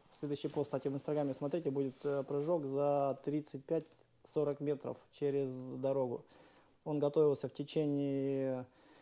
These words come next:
двух месяцев, накапливался, морозился, делался разгон, ждали снега, потому что подвеска при таких приземлениях в плоскач не выдерживает. Поэтому следите за Инстаграмом, увидите.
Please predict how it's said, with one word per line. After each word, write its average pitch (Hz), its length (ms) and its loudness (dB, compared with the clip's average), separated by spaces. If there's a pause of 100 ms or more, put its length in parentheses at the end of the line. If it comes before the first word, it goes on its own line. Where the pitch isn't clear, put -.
(580)
двух 160 180 4
месяцев, 175 520 6 (420)
накапливался, 147 1080 4 (240)
морозился, 139 880 2 (240)
делался 135 500 -2
разгон, 156 540 0 (220)
ждали 135 800 4 (140)
снега, 170 280 2
потому 156 220 0
что 156 100 -2
подвеска 156 380 2
при 147 220 0
таких 143 420 0
приземлениях 147 800 2 (200)
в - 60 -20
плоскач 147 580 2
не 151 220 2
выдерживает. 135 580 2 (800)
Поэтому 175 280 -6
следите 170 240 0
за 156 140 0
Инстаграмом, 156 580 0
увидите. 147 580 2